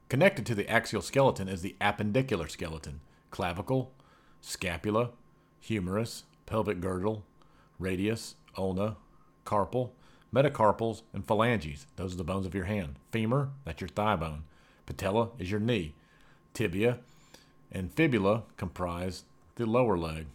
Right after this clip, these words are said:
Tarsals, these are your toes, metatarsals, and phalanges. Skull, cranial bones, parietal, temporal, frontal, occipital, ethmoid,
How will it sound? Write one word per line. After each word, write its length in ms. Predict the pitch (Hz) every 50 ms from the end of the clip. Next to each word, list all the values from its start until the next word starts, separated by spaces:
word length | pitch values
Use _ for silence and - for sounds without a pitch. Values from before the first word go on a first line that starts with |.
| - _ _ _ _ _ - - _ _ _ _ _ -
Tarsals, 560 | - 110 104 104 - - 139 139 139 135 135 - - - _ - -
these 160 | 101 110 95
are 60 | 107
your 140 | 110 107 110
toes, 480 | 107 - 123 117 117 117 120 120 113 - - - - - _ _ -
metatarsals, 640 | 101 110 110 107 - 117 113 110 110 - 117 104 98
and 140 | 107 104 -
phalanges. 640 | 107 104 110 110 104 95 78 78 76 73 76 - - - - - _ _ _ _ _ _ _ - - _ _ _ _ _ _ _ - - - _ _ _ _ - -
Skull, 540 | - - - - 131 127 110 92 82 80 78 - - _ _ _ _ - - - _ _ _ _ _ _ - - - - - - _ _ -
cranial 340 | - 127 127 131 123 113 98
bones, 460 | 87 95 92 90 87 85 80 - - _ - - - - _ _ _ _ _ _ - - - _ _ _ _ _ - - _ _ _ _ _ _ _ - -
parietal, 580 | - 101 95 95 95 101 110 117 131 135 135 135 - - _ _ - - _ -
temporal, 560 | - 113 101 - - 95 101 110 123 120 - - - - - - - -
frontal, 520 | - 101 98 95 - 113 113 120 120 - - _ _ _ - - -
occipital, 680 | 90 90 - - 107 104 - 110 107 117 120 107 - - - - _ - - _ _ _ -
ethmoid, 520 | 117 110 - - 95 92 92 92 98 101